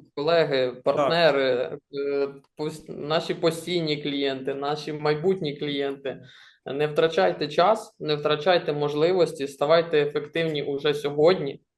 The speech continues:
Speaker 1: бо є ж, знову ж таки, да, зміни постійні, з-, зміни неминучі. Ми до цього
Speaker 2: Ну.
Speaker 1: все одно з вами прийдемо. Будьте попереду, обирайте Френд, обирайте Віагро і розумійте, що ви з надійними партнерами рухаєтесь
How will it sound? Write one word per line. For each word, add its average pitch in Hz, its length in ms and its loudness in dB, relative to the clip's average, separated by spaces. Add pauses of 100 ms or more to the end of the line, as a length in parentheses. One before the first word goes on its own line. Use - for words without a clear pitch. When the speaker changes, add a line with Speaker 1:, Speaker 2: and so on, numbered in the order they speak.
(460)
Speaker 1:
бо 139 380 0 (480)
є 143 160 -2
ж, 143 60 -10
знову 147 280 2
ж - 100 -12
таки, 131 340 -8 (120)
да, 165 220 -4
зміни 151 400 -2
постійні, 151 680 -4
з-, 147 260 -10
зміни 170 460 0
неминучі. 151 800 -4 (440)
Ми 151 200 2
до 180 120 2
цього 156 220 -2
Speaker 2:
Ну. 185 60 2
Speaker 1:
все 175 240 4
одно 190 260 2
з 147 60 -6
вами 151 280 2
прийдемо. 139 720 0
Будьте 156 440 0
попереду, 160 800 4 (220)
обирайте 147 560 4
Френд, 170 380 2 (120)
обирайте 147 640 2
Віагро 147 680 2 (100)
і 139 180 -4
розумійте, 147 720 -2
що 143 140 -4
ви 147 120 0
з 147 60 -6
надійними 147 520 -4
партнерами 156 840 -2
рухаєтесь 143 680 -2